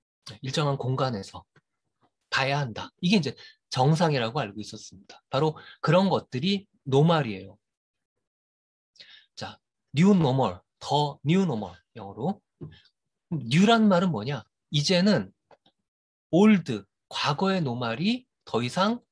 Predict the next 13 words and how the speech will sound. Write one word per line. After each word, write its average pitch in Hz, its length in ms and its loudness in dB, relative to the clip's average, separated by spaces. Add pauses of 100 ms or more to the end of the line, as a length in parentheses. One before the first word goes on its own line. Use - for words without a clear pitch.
(160)
노멀이 147 680 -2 (540)
아닌 143 380 -2
게 160 160 -4
되었다. 104 720 -10 (440)
네, - 120 -14
그런 123 180 -4
뜻입니다. - 520 -12
다시 127 180 -4
말하면 139 520 0 (1500)
이변, 139 680 -2 (640)
뭐, 104 340 -20
이상, 156 560 -2 (1120)
재난 127 520 -2